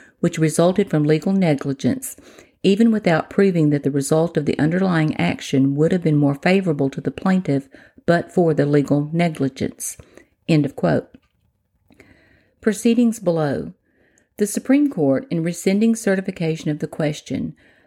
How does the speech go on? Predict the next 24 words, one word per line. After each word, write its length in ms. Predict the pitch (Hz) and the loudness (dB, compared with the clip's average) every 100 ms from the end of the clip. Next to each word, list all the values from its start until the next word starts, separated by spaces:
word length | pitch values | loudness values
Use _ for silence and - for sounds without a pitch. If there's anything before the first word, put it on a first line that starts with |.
| - | 0
noted 340 | 185 202 214 | 2 4 2
the 80 | 185 | 0
decision 560 | 170 175 - 160 160 | -2 -2 0 0 0
in 120 | 151 147 | 0 2
Gerber 300 | 151 156 196 | 2 2 -2
Products 440 | - 170 160 165 | 0 0 0 -4
Company 440 | - 160 156 151 | -2 -2 0 0
versus 460 | 147 147 151 - 139 | 0 0 -2 -4 -2
Mitchell 360 | 156 165 - 190 | 0 0 -2 0
Williams, 440 | 160 156 156 151 | 0 2 0 -2
Seelig, 380 | - 151 160 147 | 0 0 0 0
Gates, 320 | 151 135 - | 0 0 -2
and 140 | 156 | -2
Woodyard, 500 | 147 151 147 143 143 - | 2 0 2 0 0 -4
P 240 | - 170 | -2 0
L 160 | 156 156 | 0 0
L 180 | 151 151 | -2 -4
C, 540 | - - 160 131 147 - - - _ | -4 0 2 2 2 -6 -20 -20 _
twenty-eight 640 | - 185 196 175 156 147 - _ _ _ _ | -2 0 2 2 2 2 -4 _ _ _ _
Federal 340 | - 160 175 185 | 0 2 2 -2
Fourth 540 | - 160 151 147 147 - | -2 0 2 2 -2 -4
eight 240 | 147 151 - | -2 -2 -4
seventy, 720 | - 190 170 143 123 135 147 _ _ _ _ _ | -2 0 2 0 2 0 -2 _ _ _ _ _
stated, 680 | - - 185 165 151 73 | -12 0 0 2 -2 -6